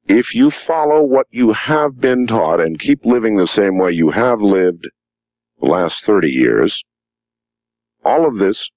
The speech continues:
will surely be upon you. If you change, you can avoid the coming war.' Scenes from a horrible world war accompanied this message.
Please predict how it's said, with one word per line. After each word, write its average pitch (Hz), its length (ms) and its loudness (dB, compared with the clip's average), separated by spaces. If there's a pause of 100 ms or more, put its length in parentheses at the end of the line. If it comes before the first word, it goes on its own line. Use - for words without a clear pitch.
will 92 160 0
surely 98 580 0 (300)
be 107 100 2
upon 82 320 -2
you. 62 240 -2 (840)
If - 200 -6
you 143 140 2
change, 131 640 0 (220)
you 92 160 0
can 110 160 0
avoid 120 420 0
the 110 80 -2
coming 113 500 0
war.' 92 360 2 (1120)
Scenes 135 840 0 (160)
from 107 300 -2
a 92 80 -6 (180)
horrible 98 560 0
world 127 440 2
war 95 500 0 (160)
accompanied 110 640 0 (180)
this 101 240 0
message. - 580 -4